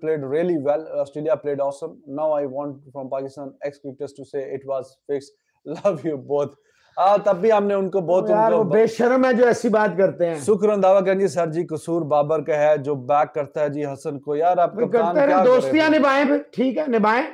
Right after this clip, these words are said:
Speaker 1: अ, सुखविंदर मन कह रहे हैं जी, "रिजवान भाई, sorry, I told you Australia gonna win।"
Speaker 2: कोई गल नहीं जी, मन जी,
Speaker 1: वाह,
Speaker 2: जीत गया
Speaker 1: वाह।
Speaker 2: तो फिर they played,
Speaker 1: No, no।
Speaker 2: they deserve to win।
Speaker 1: Why you are sorry? Absolutely, you should not be। अब, अ, मनीष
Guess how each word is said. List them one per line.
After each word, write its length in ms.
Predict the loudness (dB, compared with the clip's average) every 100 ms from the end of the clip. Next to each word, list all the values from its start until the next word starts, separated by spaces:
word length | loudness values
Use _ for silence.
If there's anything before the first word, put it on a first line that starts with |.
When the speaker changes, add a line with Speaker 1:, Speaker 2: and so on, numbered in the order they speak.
| -14 _
Speaker 1:
अ, 120 | 0 4 6 6 6 2 -4
सुखविंदर 360 | -8 -6 -4
मन 120 | -4
कह 160 | -4 -4
रहे 20 |
हैं 60 | -4
जी, 60 |
"रिजवान 480 | -4 -4 -4 -2 0
भाई, 140 | 0 0
sorry, 220 | -4 -2
I 120 | -2
told 240 | 0 0
you 80 | 0
Australia 400 | -2 -6 -6 -4
gonna 320 | -4 -4 -10
win।" 420 | -8 -8 -6 -2 2
Speaker 2:
कोई 180 | 4
गल 200 | 6 6
नहीं 120 | 6 4
जी, 240 | 4 4
मन 240 | 2 2
जी, 180 | 2 2
Speaker 1:
वाह, 80 | 0
Speaker 2:
जीत 200 | 0 0
गया 460 | 2 4 4 6 6
Speaker 1:
वाह। 100 | 4
Speaker 2:
तो 60 |
फिर 120 | 0
they 200 | 2 4
played, 580 | 4 6 6 4 0 -6
Speaker 1:
No, 80 | 2
no। 100 | 4
Speaker 2:
they 120 | 6
deserve 380 | 6 4 4 4
to 60 | 4
win। 140 | 4 2 -2 -6 0
Speaker 1:
Why 160 | 2
you 100 | 4
are 140 | 2 0
sorry? 260 | -6 -8 -8 -8
Absolutely, 380 | -6 -6 -4 -6
you 60 | -6
should 140 | -4 -4
not 200 | -4 -6
be। 100 | -14 _
अब, 260 | -16 -12 -8
अ, 480 | -6 -6 -10 -14 -12
मनीष 180 | -12